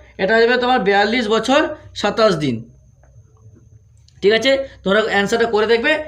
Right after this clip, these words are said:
এটাই বেরোবে। তারপর দেখো, বিয়োগটা আমি করে দেখাচ্ছি।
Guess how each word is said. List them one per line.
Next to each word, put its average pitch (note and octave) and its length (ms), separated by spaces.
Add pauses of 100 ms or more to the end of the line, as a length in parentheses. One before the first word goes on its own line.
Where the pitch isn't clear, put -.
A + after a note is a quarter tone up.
(100)
এটাই G#3 220
বেরোবে। D3 280 (340)
তারপর A3 200
দেখো, B3+ 160
বিয়োগটা B3+ 420
আমি C4 120
করে B3+ 160
দেখাচ্ছি। C4 460